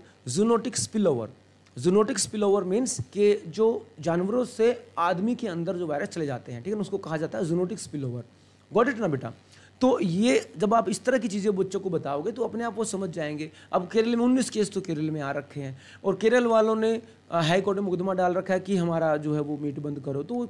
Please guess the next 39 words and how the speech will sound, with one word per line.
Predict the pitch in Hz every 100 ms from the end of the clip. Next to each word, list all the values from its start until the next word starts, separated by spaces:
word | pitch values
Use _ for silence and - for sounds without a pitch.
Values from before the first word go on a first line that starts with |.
| -
कुछ | 175
ना | 247
कुछ | 262 214
मैनेज | 185 220 214
कर | 214 202
लो, | 277 294
कुछ | 170 160
ना | 175
कुछ | 190
दिखाओ | 170 151 170
चीज़ों | 180 185 180
को, | 175
ठीक | - - _ -
है | 262
ना? |
जितना | 202 202 208
मेरा | 202 202
स्फीयर | 202 196
है | 202
मैं | 196
उतनी | 190 196
चीज़ें | 165 165
आप | 165 151
लोगों | 156 156
को | 202
बता | 160 127
रहा | 135
हूँ। | 127 - _ - - - - - _ _
अरे | 196 220
गुड | 190 202
मॉर्निंग, | 190 190 202 190
गुड | 185
मॉर्निंग, | 185 185 202
नमस्ते, | 170 165 165
नमस्ते। | 180 170 165 160
जल्दी | 208 220
आ | 233
जाओ | 208 220
भाई, | 247